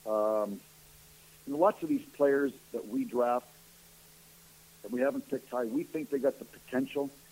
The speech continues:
to play in the N H L, but potential is a word that, that we throw around this industry. You know, the league is really tough. The National Hockey League is not a league to be developing in. You, you develop in the American Hockey League. So,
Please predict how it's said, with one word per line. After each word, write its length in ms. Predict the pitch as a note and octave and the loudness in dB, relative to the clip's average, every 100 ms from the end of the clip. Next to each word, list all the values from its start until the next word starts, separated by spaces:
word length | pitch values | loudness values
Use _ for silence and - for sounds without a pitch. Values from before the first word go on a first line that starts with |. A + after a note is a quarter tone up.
| - - - - - - - - | -20 -20 -20 -20 -20 -20 -18 -16
to 60 | |
play 220 | - C3+ | -2 4
in 100 | C3 | 6
the 60 | B2+ | 6
N 100 | C3 | 6
H 160 | B2 B2 | 4 4
L, 180 | A#2+ A#2+ | 2 2
but 160 | B2 - | -6 -8
potential 480 | - F#3 F#3 D#3 B2+ | -4 0 0 2 4
is 60 | |
a 60 | B2+ | 4
word 340 | A#2+ C3+ B2 | 6 6 6
that, 100 | A#2 B2 A2+ | 0 -8 -8
that 120 | A#2+ - F#2+ - - - | -8 -6 -10 -16 -10 -2
we 100 | C3+ | -2
throw 300 | - C#3+ C3+ | 4 8 8
around 200 | C3 B2+ | 8 4
this 160 | A#2 | 0
industry. 580 | C3 C3 B2 - A#2+ A#2 - - - - - - | 0 -2 -2 -4 -2 -2 -6 -18 -20 -20 -20 -4
You 80 | B2+ | -2
know, 100 | B2 | 0
the 120 | B2 | 0
league 320 | B2+ D#3+ D#3+ | 4 4 4
is 160 | C#3+ A#2+ | 0 0
really 200 | C#3+ C3 | 0 0
tough. 400 | - B2+ B2 - | 0 0 0 -2
The 80 | A#2 | 0
National 380 | C3+ D3+ C#3+ | 0 -2 -4
Hockey 280 | C#3 C3+ B2 | -4 -4 -4
League 160 | B2 A2 | -6 -6
is 120 | A2 | -6
not 240 | A#2 B2+ | -4 -2
a 60 | C3+ | -2
league 360 | B2+ B2+ B2+ G#2+ - - | -2 -4 -4 -8 -16 -16
to 60 | |
be 140 | A2 G#2+ | -12 -8
developing 640 | A2+ G#2 A#2+ C3 B2+ B2 | -4 2 2 2 0 0
in. 240 | B2 C3+ - - - | 0 -2 -6 -18 -12
You, 220 | B2+ A#2 A2 | -6 -6 -4
you 100 | A#2 | -6
develop 420 | A2+ A#2 C3 C3 A#2+ | -2 6 8 8 4
in 80 | |
the 60 | A#2+ | 0
American 340 | A#2+ B2+ B2 | 2 2 0
Hockey 260 | A#2 A#2+ - | -2 -4 -4
League. 120 | G#2+ - | -8 0
So, 240 | C3 B2 | 2 2